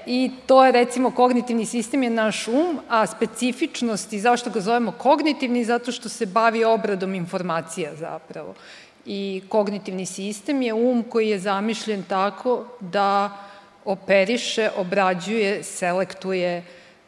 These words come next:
a, plasira informacije i snalazi se zapravo u svim tim informacijama koje nas okružuju. Sistem je zato što ima komponente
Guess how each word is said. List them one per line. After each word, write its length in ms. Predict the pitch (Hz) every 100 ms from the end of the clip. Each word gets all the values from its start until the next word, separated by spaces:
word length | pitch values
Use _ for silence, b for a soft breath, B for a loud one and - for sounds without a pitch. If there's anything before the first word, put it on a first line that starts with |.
| -
a, 300 | 196 180 175 175 - - _ _ -
plasira 520 | 170 151 - 196 175
informacije 920 | 165 165 - 175 170 165 165 - 262 247 -
i 80 | 220
snalazi 540 | 170 220 190 190 165 151
se 180 | - - - -
zapravo 560 | 180 175 170 185 175
u 60 | 175
svim 320 | 175 185 170
tim 320 | 175 185 165 -
informacijama 800 | 190 170 180 180 165 - 220 196
koje 280 | 170 196 185
nas 220 | 180 170
okružuju. 640 | 185 175 185 170 226 302 196
Sistem 560 | - 226 214 - 285
je 160 | 262 233
zato 420 | 214 220 214 233
što 540 | - - - 220 220 220 B B B B B
ima 260 | - 220 269
komponente 840 | 262 247 226 233 220 220 220 226